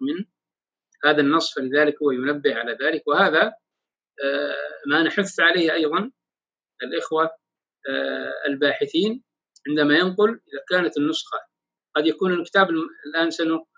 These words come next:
سننظر في تقسيم ال-، <clears throat> التراث الموجود بين أيدينا، سنتكلم عنه، لكن المقصود أنه هناك اهتمام قديم بقضية النسخ كما نقول اليوم الاهتمام بقضية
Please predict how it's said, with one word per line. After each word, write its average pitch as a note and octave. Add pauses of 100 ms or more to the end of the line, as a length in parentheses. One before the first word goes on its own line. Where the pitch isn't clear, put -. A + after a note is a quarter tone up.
سننظر D#3+
في C#3
تقسيم F3 (800)
ال-، C3+
<clears throat> -
التراث F3+
الموجود D3
بين C#3
أيدينا، C3 (1200)
سنتكلم F3
عنه، G#2+ (440)
لكن D#3+
المقصود G3
أنه E3+ (300)
هناك F#3 (100)
اهتمام D3+
قديم F3
بقضية D#3+
النسخ E3 (680)
كما E3+
نقول D#3
اليوم D3+
الاهتمام C#3+
بقضية C3+